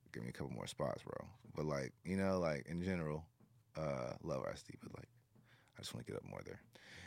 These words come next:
But, and I probably, if, if I got up more at the Cellar, I'd probably enjoy New York more. But, you know, no pressure. Uh, love stand-up out there.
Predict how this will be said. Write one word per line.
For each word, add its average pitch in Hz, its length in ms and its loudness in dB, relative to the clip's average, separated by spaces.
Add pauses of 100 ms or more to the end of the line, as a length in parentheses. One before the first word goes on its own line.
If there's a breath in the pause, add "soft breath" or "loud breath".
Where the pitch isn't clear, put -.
(140 loud breath)
But, 139 360 12 (440)
and 123 100 10
I 127 40 10
probably, 127 220 10
if, - 180 -2
if 104 100 6
I 104 80 12
got 104 200 10
up 101 80 8
more 104 220 8
at 90 80 6
the 82 60 -2
Cellar, 87 320 4
I'd 78 100 -2
probably 78 240 4
enjoy 76 280 0
New 76 120 0
York 71 200 0 (180)
more. 67 260 -4 (220)
But, - 160 -8
you 82 60 0
know, 64 140 -2 (160)
no 69 100 0
pressure. - 360 -2 (320)
Uh, 80 480 4 (1200)
love 120 280 12
stand-up 117 440 6
out 85 200 2
there. 69 360 0